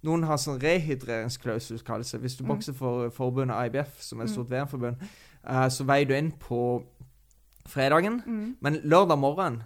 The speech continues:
Speaker 1: så må du ha en sånn, det kalles second day weigh-in.
Speaker 2: Mm.
Speaker 1: Så da har du lov til å gå opp syv prosent av hva innveiingsvekta er. Så hvis jeg bokser s-, syttini komma fire kilo,
Speaker 2: Mm.
Speaker 1: som er, eh, lett tungvekt, så har jeg lov til å legge på meg syv prosent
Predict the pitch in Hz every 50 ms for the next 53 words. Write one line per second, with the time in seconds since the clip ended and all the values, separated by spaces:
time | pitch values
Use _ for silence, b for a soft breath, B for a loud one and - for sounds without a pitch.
0 | - - - - 139 143 147 139 139 131 139 139 135 127 131 123 123 120 113 127
1 | 127 131 127 127 127 127 - 151 131 - 127 123 120 120 127 143 165 185 151 95
2 | 113 131 127 - - 233 226 214 208 220 - - 139 156 165 165 151 147 151 143
3 | - 135 120 143 135 - - - - 160 160 156 - 131 123 - 156 156 160 135
4 | 131 - - - - _ _ _ _ _ - - 127 120 135 135 - 131 165 175
5 | 160 135 104 113 123 - - 107 113 - - 104 113 113 120 - - 135 135 131
6 | 156 147 131 135 131 131 - 135 131 - - _ - - - 127 131 - 131 131
7 | 139 135 - - 117 113 117 113 123 127 127 131 180 185 B B B B B B
8 | B B - - 139 131 135 127 147 160 170 151 113 73 110 - 240 226 214 226
9 | 254 - 110 117 123 - - - - - - 123 123 120 123 135 131 135 131 131
10 | 143 143 127 131 - - - - - 135 127 131 127 120 127 131 139 139 135 135
11 | 135 127 131 - 127 113 113 123 123 127 - 135 131 127 113 - - - - 147
12 | 147 135 139 - 117 - - 135 135 131 131 - - -